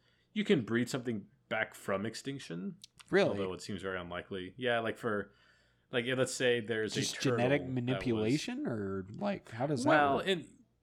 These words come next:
Speaker 1: so basically, imagine there's, im-, imagine, if you will, that,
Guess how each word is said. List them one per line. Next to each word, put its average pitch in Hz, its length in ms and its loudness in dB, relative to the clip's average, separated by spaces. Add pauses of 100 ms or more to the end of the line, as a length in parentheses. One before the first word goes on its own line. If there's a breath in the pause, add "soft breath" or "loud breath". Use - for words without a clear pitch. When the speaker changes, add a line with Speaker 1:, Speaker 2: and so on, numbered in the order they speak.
(300)
Speaker 1:
so 160 200 2
basically, 160 300 4
imagine 185 400 4
there's, 131 240 2
im-, 117 140 -8
imagine, 147 680 -2 (220)
if - 160 -8
you 104 80 -4
will, 92 340 -8 (120)
that, 95 360 -4